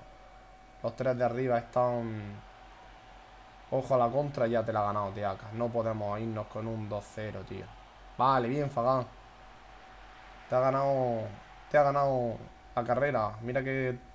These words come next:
Teaca no suele perdonar esas, pero vamos al ataque y a la posesión la dejamos. Y creo que voy a quitar a Ayala.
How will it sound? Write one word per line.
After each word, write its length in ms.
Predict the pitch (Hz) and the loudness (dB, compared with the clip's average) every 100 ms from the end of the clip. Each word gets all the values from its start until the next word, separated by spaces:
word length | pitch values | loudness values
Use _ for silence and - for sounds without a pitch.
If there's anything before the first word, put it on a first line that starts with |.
| - | -6
Teaca 800 | 120 123 123 131 127 110 104 98 110 - - - - - | 2 2 2 4 4 4 0 -4 -10 -20 -20 -20 -16 -4
no 140 | 135 | -4
suele 220 | - 127 | -2 -2
perdonar 460 | 120 117 117 113 147 | -2 -2 0 0 0
esas, 220 | 165 107 | -2 -6
pero 240 | - 107 101 - - - - - | -6 -8 -10 -14 -20 -20 -20 0
vamos 220 | 123 131 127 | 0 4 2
al 60 | |
ataque 600 | 120 139 156 156 147 127 | 6 6 6 2 0 0
y 80 | 117 | 2
a 80 | 113 | 2
la 60 | |
posesión 480 | 113 117 - 117 131 | 0 -2 -6 -6 0
la 80 | 123 | 2
dejamos. 480 | 117 - 143 156 160 - - - - - - - - | 0 0 -2 -2 -4 -10 -20 -20 -20 -20 -20 -20 -6
Y 100 | 127 | -4
creo 220 | 135 131 | 0 0
que 60 | 127 | 2
voy 100 | 127 | 2
a 60 | |
quitar 240 | 120 120 117 | 2 2 2
a 40 | |
Ayala. 400 | 117 131 131 131 | 4 4 4 0